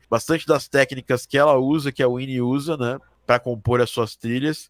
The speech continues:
E, e, e é um convite à reflexão de como você vai arranjar uma música de jogos. Eu não fiquei, obviamente, no livro apenas da Winnie, né? Eu li, eu, eu, como eu dou aula nessa área,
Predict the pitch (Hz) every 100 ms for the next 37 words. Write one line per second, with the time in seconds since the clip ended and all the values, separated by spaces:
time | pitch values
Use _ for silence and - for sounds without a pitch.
0 | - 180 180 196 - 160 165 170 147 147
1 | 151 156 - 190 147 127 196 214 190 180
2 | 170 151 - 151 180 202 156 - 127 -
3 | 180 180 185 185 165 135 165 170 131 131
4 | 135 135 - 135 135 139 - 139 135 131
5 | 127 117 110 135 143 165 - - - -
6 | - 156 151 131 135 135 127 139 165 151
7 | 135 127 127 127 123 123 127 120 117 135
8 | - _ _ _ - 117 117 117 135 -
9 | _ - 139 151 139 - _ _ - 135
10 | 135 - _ - 170 143 143 127 156 139
11 | 120 110 135 117 117 127